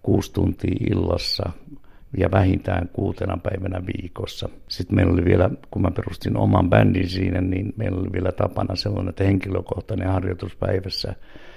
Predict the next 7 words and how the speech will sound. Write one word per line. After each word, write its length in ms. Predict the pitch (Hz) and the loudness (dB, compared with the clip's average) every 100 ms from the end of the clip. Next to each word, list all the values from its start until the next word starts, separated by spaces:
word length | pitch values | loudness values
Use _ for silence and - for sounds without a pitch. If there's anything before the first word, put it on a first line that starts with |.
| - - - | -20 -18 4
kolme 320 | - 113 - | 8 8 8
tuntia 440 | 98 92 95 95 | 4 0 2 2
omalla 440 | 95 98 95 92 92 | 4 4 4 2 0
soittimella 840 | - 92 - - 95 90 92 90 - - - - - - | 0 0 0 -4 -2 -2 -2 -4 -8 -18 -20 -20 -18 -6
ja, 420 | 90 90 87 87 85 - | 2 4 6 2 -2 -4
ja 240 | 98 90 90 | 0 2 0
sitten 420 | - 101 - | 0 -4 -2